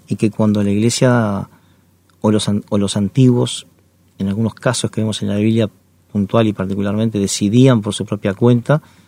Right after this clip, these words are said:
qué hacer, pues sucedían cosas que eran desagradables. Eh, porque muchas veces nuestro razonamiento, nuestra lógica nos juega una mala pasada. El caso que mencionaba recién, el caso de, de Pablo, cuando uno va siguiendo,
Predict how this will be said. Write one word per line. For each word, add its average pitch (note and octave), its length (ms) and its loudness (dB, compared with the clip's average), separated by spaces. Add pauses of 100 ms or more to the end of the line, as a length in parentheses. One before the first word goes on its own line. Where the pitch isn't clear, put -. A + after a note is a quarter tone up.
(160)
qué G#2+ 120 -4
hacer, C#3 380 0 (600)
pues - 120 -12
sucedían F#3+ 320 -4
cosas G#2 320 -4
que - 140 -10
eran F#2+ 200 -4
desagradables. G2 680 -2 (840)
Eh, G#2 600 0 (600)
porque B2+ 720 2
muchas C3+ 500 4
veces C3+ 260 4
nuestro A#2+ 240 2
razonamiento, A2 580 2
nuestra G#2 240 -2
lógica B2 280 0
nos G#2+ 100 -2
juega A2+ 160 0
una G#2+ 100 -2
mala A2+ 200 0
pasada. G2 480 -2 (880)
El G2 120 -4
caso A#2+ 220 0
que B2+ 100 4
mencionaba A#2 440 2
recién, A#2 360 0
el G2+ 100 -2
caso A2 300 -4
de, G2+ 180 -4 (100)
de A2+ 80 -6
Pablo, B2 420 2 (500)
cuando A2+ 260 2
uno B2 240 6
va A#2+ 120 2
siguiendo, B2 960 4